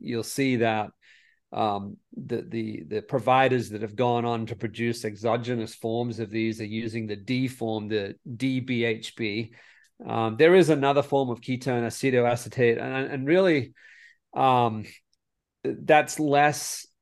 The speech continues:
uh, has been less the focus, um, and it's, it hasn't delivered, if you will, the same substrate outcomes that we see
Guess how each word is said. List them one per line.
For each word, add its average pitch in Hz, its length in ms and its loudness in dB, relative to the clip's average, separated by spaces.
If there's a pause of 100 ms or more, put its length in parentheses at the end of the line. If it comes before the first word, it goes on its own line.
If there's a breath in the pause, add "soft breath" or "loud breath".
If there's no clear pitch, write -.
(160)
uh, 123 220 -2
has 139 260 2
been 135 200 0
less 127 320 0
the 127 100 -4
focus, 131 720 0 (100)
um, 113 480 -2 (240)
and 107 200 -12
it's, 113 260 -10
it 139 160 -4
hasn't 123 360 0
delivered, 123 400 0
if 123 180 -6
you 120 80 0
will, 123 300 2
the 113 100 -2
same 120 540 -2 (460 soft breath)
substrate 123 960 2
outcomes 123 640 -4
that 113 160 -4
we 120 100 -8
see 113 520 -4